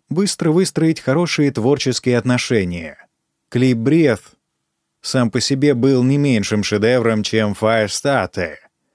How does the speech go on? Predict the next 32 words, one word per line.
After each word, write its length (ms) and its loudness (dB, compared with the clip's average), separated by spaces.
Видео 460 0
снято 680 0
в 180 -2
интенсивных 680 -2
цветах, 560 -4
несмотря 500 -2
на 260 -2
возросшую 640 -2
неприязнь 540 -2
группы 380 -2
к 80 -16
такому 400 -2
приёму, 580 0
Стерн 340 -4
сумел 300 0
представить 580 0
невероятно 600 0
жёсткий 640 -2
и 240 -2
резкий 520 -2
образ. 720 -2
Тёмные 460 2
тона, 420 0
казались, 460 -2
постоянно 600 -2
сменяли 540 0
друг 300 -2
друга, 580 0
а 60 -10
красные 680 -2
и 60 2
золотые 680 2